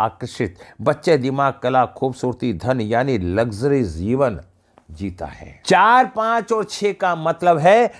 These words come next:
सफलता की सीढ़ी। अगर किसी के पास चार, पाँच, छः है, सिल्वर प्लान एक सफलता की सीढ़ी बन जाती है।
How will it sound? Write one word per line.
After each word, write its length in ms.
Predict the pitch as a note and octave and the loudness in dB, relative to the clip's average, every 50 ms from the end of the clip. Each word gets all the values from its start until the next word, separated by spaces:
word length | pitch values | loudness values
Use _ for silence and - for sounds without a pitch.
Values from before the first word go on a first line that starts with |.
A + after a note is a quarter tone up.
| - - | -20 -20
सफलता 640 | - - - D3+ - - D3+ D#3+ D3+ - - D3 D3 | -4 -2 -2 0 2 0 0 0 0 -2 -2 -2 -2
की 280 | D3 _ D#3+ E3 D3 | -2 _ -6 -6 -6
सीढ़ी। 640 | A2+ - - - A2 A#2+ C3 C#3+ C#3 A#2+ - - _ _ - - - - | -6 -8 -10 -8 -4 -4 -2 -2 -2 -4 -6 -8 _ _ -20 -20 -2 2
अगर 280 | - G#3 G#3+ C#4+ D4+ C#4+ | 2 4 4 6 4 4
किसी 400 | - - A3 G3 - A#3+ C4 B3 | 2 -2 -8 -8 -6 -6 -6 -2
के 160 | - C4+ C4+ | 2 0 0
पास 320 | C4 C4 A3 A#3 A#3+ B3 | 0 0 -2 0 0 0
चार, 320 | - - - A3+ A3 B3 B3+ | -2 -2 -2 0 2 2 0
पाँच, 360 | B3 A3 A#3+ B3 A#3+ A#3 - | 0 -2 -2 -2 -2 -4 -2
छः 200 | - A#3+ B3 A3 | 2 4 4 4
है, 440 | F#3+ A3+ B3 B3 A#3 F3+ - - - _ | 4 4 4 4 4 2 0 -6 -18 _
सिल्वर 540 | - - - A3+ A#3 A#3+ A#3+ B3 C4 C4 | -16 -6 -6 -4 -4 0 2 4 4 4
प्लान 500 | - - G#3+ G#3 G#3+ A#3 B3+ A#3+ G#3+ D3+ - - - - | 2 0 0 2 2 4 4 2 2 0 -6 -12 0 4
एक 260 | A3 B3 B3 B3 - | 4 4 4 0 -4
सफलता 480 | - A3+ F#3 - G#3+ A3 G3+ - A#3+ | -4 -4 0 2 0 0 2 0 -2
की 180 | A#3 F#3 A#3 A3+ | 0 0 -4 -4
सीढ़ी 400 | - - - - C4+ D4 C#4+ C#4+ | -4 -6 -6 -4 -2 -2 -2 0
बन 180 | A#3 A#3 A3 G3+ | 0 0 2 2
जाती 300 | G#3 G3+ - - G#3 F#3 | 2 2 2 -2 0 2
है। 240 | F#3 F#3+ F3+ D#3+ | 4 4 4 2